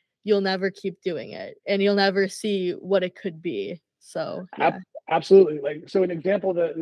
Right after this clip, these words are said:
Speaker 2: that I can share with you is, uh, we have some homies of ours, uh, from Tampa, Florida. They're in a band called Never Tell. If you
Speaker 1: Okay.
Speaker 2: haven't listened to them,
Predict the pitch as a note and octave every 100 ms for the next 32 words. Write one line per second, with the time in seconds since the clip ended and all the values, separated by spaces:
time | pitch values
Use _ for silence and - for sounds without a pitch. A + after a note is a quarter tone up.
0 | D#3+ D#3 D3 E3 D3+ D#3 - F3+ D#3+ F3+
1 | G3 E3+ D3+ _ _ - - E3 D#3+ D#3
2 | D3+ F3 F3 - E3+ D#3+ A#3 B3+ F#3+ D3+
3 | D#3+ D#3 D3+ - - D#3+ D#3 D3+ D#3 D3+
4 | - D#3+ D3 C#3+ F3+ E3 C#3+ - _ _
5 | D3+ D#3+ D#3 D#3 D#3 D#3 D#3 D3+ D#3 D#3
6 | C3+ D3 A#2 A#2 _ _ - _ - B2+
7 | D#3+ D3 F#3+ F#3 F3 F3+ E3 E3+ D#3 D3+
8 | D3+